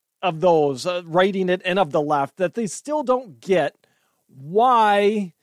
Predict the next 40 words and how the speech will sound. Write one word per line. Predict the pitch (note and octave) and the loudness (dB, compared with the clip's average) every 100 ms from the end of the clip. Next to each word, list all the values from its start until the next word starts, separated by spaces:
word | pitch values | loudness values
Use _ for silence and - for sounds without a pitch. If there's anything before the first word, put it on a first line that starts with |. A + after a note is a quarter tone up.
| _ | _
the | - | -12
politics | E3+ G#3+ G#3+ G#3 F#3+ - | -2 2 2 0 -4 -2
of | G3 F3 | -6 -4
this | E3+ | -6
country | - F3 D#3+ E3+ E3 | -2 -4 -4 -4 -2
are | D3 | -2
shifting, | - F3+ - C#3 D3 | -4 -8 -6 -10 -2
why | A#3+ B3 A3+ | 2 4 4
the | G3+ | 0
Democrats | E3 D#3+ D#3+ - D3+ C#3+ | 0 -2 -2 0 -2 0
are | D3+ | -4
in | C#3+ C3 | -6 -6
so | - | -8
much | C#3+ C3+ - | -6 -8 -10
trouble. | - D#3 A#2 D#2+ _ _ _ _ _ | -12 -10 -10 -14 _ _ _ _ _
They, | G3+ | -2
they | A#3+ A#3 | 4 2
don't | A#3 D3 | 2 0
get | A3 F3 | 0 0
it. | E3 | -4
And | F3+ | -8
this | F3+ | -8
piece | - A#3 A#3+ F#3 | -10 -8 -6 -8
is | C#3+ _ - | -14 _ -6
obvious | A#3 A#3 F3+ C#3+ D3 - - _ _ | -2 -2 -2 -6 -6 -8 -20 _ _
that, | F#3 G3 G3 | -4 -4 -2
that | F3 E3+ - _ | -2 -2 -4 _
the | E3 D#3+ | -2 0
left | F#3+ A#3+ E3+ | 2 0 -6
does | E3 E3+ | -4 -4
not | D#3+ A3+ A#3 - | 0 0 0 -4
understand | G#3 G3+ G3 F3+ - F#3+ F#3 | -4 0 0 -2 -4 -4 -2
what's | E3+ D3+ | -6 -4
happening | D#3+ D#3+ F3 D3+ | -4 -4 -4 -8
in | D3+ C#3 | -8 -8
this | C3 | -10
country. | - F3+ - F#3+ | -8 -8 -4 -4
They | D#3 | -2
don't | C#3+ D3+ | -2 -2
understand | D3 C#3+ - - F3+ F#3 F#3 F3 | -6 -8 -10 -8 -4 -2 -2 -6